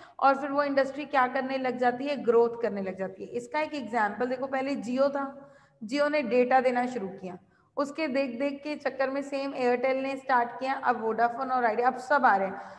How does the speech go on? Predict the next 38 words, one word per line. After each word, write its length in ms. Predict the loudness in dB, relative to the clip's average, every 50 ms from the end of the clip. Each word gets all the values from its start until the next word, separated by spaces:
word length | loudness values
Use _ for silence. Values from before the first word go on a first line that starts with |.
| -14 -2 4 4
अब 200 | 4 4 4 -2
देखो 240 | -2 -2 0 -2 -2
Jio 380 | -2 -2 0 2 2 2 4
थोड़ा 160 | 4 4 4
सा 120 | 4 2 0
कॉस्टली 460 | 0 2 2 2 2 2 -2 -4 0
लगता 280 | 0 0 2 2 0 2
है 60 | 4
लोगों 260 | 4 4 4 2 0
को, 140 | 0 4 4
और 140 | 4 4 4
Airtel 460 | 4 4 4 4 4 2 2 2 2
और 100 | 2 4
आइडिया 360 | 4 4 4 4 4 2 2
के 160 | 2 -2 -4
जो 80 | -4 0
monthly 320 | 0 -2 -2 -2 -6 -4
packs 320 | 0 0 0 0 0 -4 -4
हैं 60 | -2
वो 120 | -2 -2
कम 240 | 2 2 2 2 2
लगते 280 | 0 -2 -2 -4 -8 -8
हैं, 140 | -8 -10 -18 _ -20 _ _ -10
तो 60 | -4 -2
देखो 220 | -2 -2 -2 -4
सब 380 | 0 4 4 6 6 6 6 4
industry 460 | 4 2 2 2 2 0 -6 -6 -4 -2
ग्रो 240 | 0 0 0 0
कर 200 | -2 -2 -4 -4
रही 240 | -4 -6 -8 -8 -8
है। 140 | -10 -12 -14 _ _ _ _ _ _ _ _ _ -14
ये 240 | -12 -12 -10 -12 -12 -18 _ _ _ _ _ _ _ _ -10
तो 80 | -8 -4
इसको 320 | -4 -4 -4 0 -2 0
बोलते 320 | 0 0 -4 -2 -2 -2 -4
हैं 160 | -4 -4 -6
external 580 | -6 -8 -8 -10 -4 -4 -2 -2 -2 -2 -2
economies, 500 | -2 -2 -2 -6 -4 -4 -6 -8 -8 -10